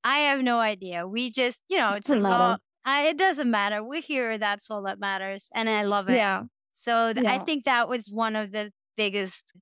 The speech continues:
Speaker 1: things about creative community, that to be in touch and connect through people, with people throughout the world. And, you
Speaker 2: Yeah.
Speaker 1: know,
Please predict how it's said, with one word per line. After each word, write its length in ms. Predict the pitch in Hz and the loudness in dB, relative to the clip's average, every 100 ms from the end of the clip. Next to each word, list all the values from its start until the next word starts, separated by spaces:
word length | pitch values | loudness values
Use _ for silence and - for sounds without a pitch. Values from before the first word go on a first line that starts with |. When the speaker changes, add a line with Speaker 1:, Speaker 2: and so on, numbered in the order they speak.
| - | -2
Speaker 1:
things 320 | 208 196 180 | 0 0 -2
about 320 | 180 185 - | -2 -2 -4
creative 340 | - 190 185 | -2 0 0
community, 560 | - 196 185 175 180 175 - | -4 -14 -16 -18 -18 -16 -6
that 260 | 185 - | -6 -6
to 100 | - | -10
be 280 | 190 214 202 | -6 -4 -2
in 120 | 190 | -4
touch 420 | 185 220 - - 202 | -2 -2 -2 -8 -16
and 160 | 185 | -16
connect 380 | - 208 202 185 _ _ | -14 -6 -4 -4 _ _
through 180 | 196 185 | -16 -16
people, 520 | 208 - 202 185 180 - | -20 -20 -16 -16 -16 -8
with 180 | 202 - | -8 -6
people 360 | 214 - 190 | -14 -12 -12
throughout 500 | - 196 202 220 226 - - | -12 -6 -2 -2 -2 -8 -8
the 80 | 247 | 0
world. 460 | 320 381 220 180 | 4 4 4 0
And, 280 | 175 175 175 _ _ _ _ - | -8 -12 -18 _ _ _ _ -4
you 100 | 214 | 0
Speaker 2:
Yeah. 80 | 220 | 2
Speaker 1:
know, 40 | 226 | 2